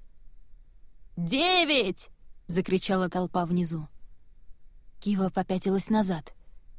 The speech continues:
"Восемь!" Шаг! Еще один! Еще. "Семь!" Капитан Верис отошел с ее пути, а надзиратели не стали уходить с террасы, чтобы ничего не пропустить.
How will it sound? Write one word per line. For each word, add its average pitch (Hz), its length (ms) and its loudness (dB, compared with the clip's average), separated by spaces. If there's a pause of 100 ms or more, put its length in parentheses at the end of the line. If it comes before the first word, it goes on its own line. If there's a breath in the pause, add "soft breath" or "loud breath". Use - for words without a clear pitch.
(360)
"Восемь!" 247 920 6 (580)
Шаг! - 540 0 (400)
Еще 208 520 2
один! 175 360 0 (400)
Еще. 190 560 2 (600)
"Семь!" 311 680 4 (960)
Капитан 202 460 2
Верис 214 340 2
отошел 208 360 0
с - 100 -4
ее 196 280 2
пути, 190 460 -2 (400)
а 214 80 2
надзиратели 208 640 4
не 208 160 4
стали 226 300 4
уходить 196 420 2
с - 80 -4
террасы, 190 640 0
чтобы 202 320 2
ничего 202 340 2
не 196 140 4
пропустить. - 680 -4